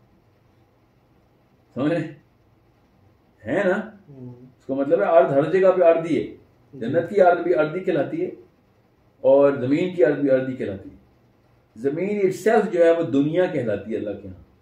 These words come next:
Speaker 2: हम्म।
Speaker 1: ये समझ लें कि अल्लाह ताला ने उतारा था। तो कैसे उतारा था अल्लाह ताला ने? फरिश्तों के ऊपर बैठ के आए थे आदम।
Speaker 2: Portals के through आया था।
Speaker 1: इसके अलावा तो दूसरा chance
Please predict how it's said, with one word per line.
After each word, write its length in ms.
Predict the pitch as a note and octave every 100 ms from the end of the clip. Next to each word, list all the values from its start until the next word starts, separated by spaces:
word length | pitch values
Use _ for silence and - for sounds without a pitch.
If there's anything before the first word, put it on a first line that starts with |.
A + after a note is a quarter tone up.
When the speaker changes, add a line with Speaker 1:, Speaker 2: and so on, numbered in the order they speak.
| _ C3+
Speaker 2:
हम्म। 160 | B2+ A#2+ - - _ _ _ - F#2
Speaker 1:
ये 200 | B2+ G3+
समझ 260 | F#3+ F#3+ F3+
लें 180 | E3+ D#3+
कि 60 |
अल्लाह 260 | D#3+ D3 C#3
ताला 240 | C#3+ D3+
ने 120 | D3+
उतारा 280 | C3+ C3 C3
था। 220 | A#2+ - -
तो 80 | C3
कैसे 280 | F#3 F#3 G3+
उतारा 320 | F3 C3+ A#2+ A#2+
था 40 |
अल्लाह 160 | G#2+ G#2+
ताला 180 | G#2
ने? 100 | G#2
फरिश्तों 340 | A2+ B2+ - E3
के 120 | D#3+
ऊपर 100 | D#3+
बैठ 280 | D3 D3 -
के 60 |
आए 100 | D3
थे 120 | C#3+ C3+
आदम। 320 | B2+ C3 C3 - _ _ _ _ _ _ _ _ _ _ _ _ _ _ _ _ _ _ _ _ _ _ -
Speaker 2:
Portals 320 | C3+ D3+ D3+
के 80 | D3+
through 200 | C#3 B2
आया 100 | A#2
था। 140 | - _ A2+
Speaker 1:
इसके 240 | - D#3+
अलावा 300 | D3+ D3 D#3
तो 240 | D#3+ D3+
दूसरा 340 | C3+ B2+ B2+ E3
chance 240 | D3+ D3+